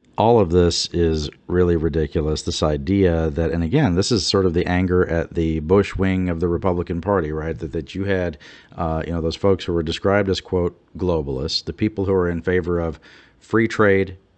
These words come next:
the people who, you know, sort of spearheaded the, uh, North American Free Trade Agreement, which, of course, President Trump knew, he badmouthed that, but he knew, he knew better than to get rid of it completely,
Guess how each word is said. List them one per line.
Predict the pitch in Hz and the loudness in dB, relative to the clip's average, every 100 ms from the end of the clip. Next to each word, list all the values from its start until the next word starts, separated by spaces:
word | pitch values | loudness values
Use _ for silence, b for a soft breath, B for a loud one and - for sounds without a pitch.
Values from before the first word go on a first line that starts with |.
| _ _ - | _ _ -12
the | |
people | 85 107 - 95 | -4 -4 -2 0
who, | 101 95 92 - | 2 2 0 -4
you | 107 | -4
know, | 85 | -4
sort | 80 95 | -4 -4
of | 87 | -4
spearheaded | - 110 104 101 92 82 76 | -4 0 2 2 2 0 0
the, | 87 82 80 | 0 0 -2
uh, | 85 82 | -4 -6
North | 90 95 | -2 -4
American | 90 92 92 90 85 | -2 -2 -2 -4 -6
Free | 85 | -4
Trade | 80 110 117 | 0 4 4
Agreement, | 104 113 110 107 - - | 4 4 4 0 -6 -6
which, | 87 80 | -4 -4
of | 80 | -4
course, | - 92 | -2 -2
President | - 98 87 92 | 2 0 0 -4
Trump | - 160 127 87 b b b b b | 0 2 2 -2 b b b b b
knew, | 95 107 143 | 0 4 4
he | - 143 | 4 0
badmouthed | 110 135 196 190 92 80 - | 2 4 4 4 0 -2 -2
that, | 82 - | -4 -2
but | 95 | -2
he | 135 | 0
knew, | 160 160 139 | 2 2 0
he | 113 156 | -2 -2
knew | 180 | 0
better | 139 151 147 | 2 4 4
than | 104 98 92 | 4 0 -2
to | - 92 82 | -2 -2 0
get | 87 | 2
rid | 127 | 2
of | 101 | 2
it | - | 0
completely, | 76 110 135 - | -2 0 0 -2